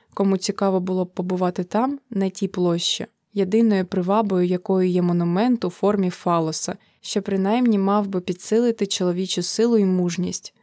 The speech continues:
Аж ні, ніхто з них не мав наміру їхати в такі незнайомі місця.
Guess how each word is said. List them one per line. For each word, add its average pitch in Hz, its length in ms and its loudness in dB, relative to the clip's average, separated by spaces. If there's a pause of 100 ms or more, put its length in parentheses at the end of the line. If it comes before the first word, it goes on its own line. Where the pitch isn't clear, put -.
(280)
Аж 254 240 -2
ні, 214 360 4
ніхто 214 420 0
з 269 80 -2
них 214 260 2
не 190 120 2
мав 208 300 2
наміру 196 420 2
їхати 185 420 -4
в 170 60 -6
такі 185 320 -2
незнайомі 175 540 0
місця. 165 520 -4